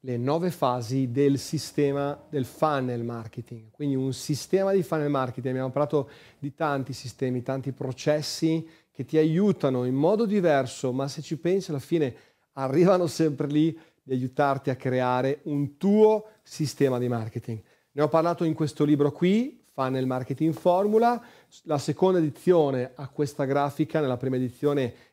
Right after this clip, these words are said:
erano schemi di diverso genere, manuali, ma il concetto rimane sempre quello. In questa lezione te ne parlo in modo tale che tu possa a livello strategico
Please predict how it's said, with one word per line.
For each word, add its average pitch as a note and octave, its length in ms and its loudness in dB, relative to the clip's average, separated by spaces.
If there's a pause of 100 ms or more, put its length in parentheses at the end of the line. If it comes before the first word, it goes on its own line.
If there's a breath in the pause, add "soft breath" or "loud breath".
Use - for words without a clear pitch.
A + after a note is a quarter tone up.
(120)
erano A#2+ 220 -2
schemi C3+ 600 0
di A#2+ 120 -4
diverso C3 360 -2
genere, D3+ 680 0
manuali, C3 680 2
ma B2+ 300 0 (280 loud breath)
il C3 120 0
concetto C3+ 600 -2
rimane A#2 320 -2
sempre A#2 340 -4
quello. A2 440 -6 (320 soft breath)
In C#3 120 -4
questa F3+ 300 2
lezione D#3+ 680 2 (200)
te E3 100 -2
ne G3+ 120 4
parlo C3 340 2
in F3 60 2
modo D3 120 2
tale C3 220 2
che B2+ 120 -4
tu D#3+ 140 -2
possa D3 300 0
a - 20 0
livello C3+ 200 2
strategico C3+ 720 0